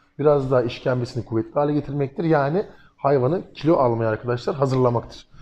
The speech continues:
O yüzden de biraz daha proteinden ve kaba yemden zengin, biraz daha enerjiden düşük, düşük olarak olaya başlayabilirsiniz. Ee, zaten burada internetten birkaç takip ederseniz arkadaşlar ulaşabildiğiniz protein kaynaklarına ve ulaşabildiğiniz enerji kaynaklarına arkadaşlar görürsünüz.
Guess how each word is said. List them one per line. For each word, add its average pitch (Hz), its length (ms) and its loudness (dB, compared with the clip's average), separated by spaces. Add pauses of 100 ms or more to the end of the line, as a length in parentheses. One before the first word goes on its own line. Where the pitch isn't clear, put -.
(340)
O 202 100 6
yüzden 147 300 6
de 170 80 2
biraz 165 240 6
daha 131 160 4
proteinden 156 560 2
ve 139 80 2
kaba 139 220 6
yemden 123 320 2
zengin, 175 420 0 (300)
biraz 135 400 6
daha 117 100 6
enerjiden 147 520 4
düşük, - 220 -8 (200)
düşük 139 240 -4
olarak 135 280 0
olaya 156 200 6
başlayabilirsiniz. 139 720 0 (580)
Ee, 110 300 4
zaten 170 440 4
burada 160 180 4
internetten 147 480 2
birkaç 151 240 2
takip 143 240 4
ederseniz 143 400 2
arkadaşlar 113 440 2
ulaşabildiğiniz 147 760 2
protein 143 320 -2
kaynaklarına 127 540 0
ve 143 160 4 (440)
ulaşabildiğiniz 143 840 2
enerji 135 360 4
kaynaklarına 117 400 0
arkadaşlar 123 380 0
görürsünüz. 139 580 0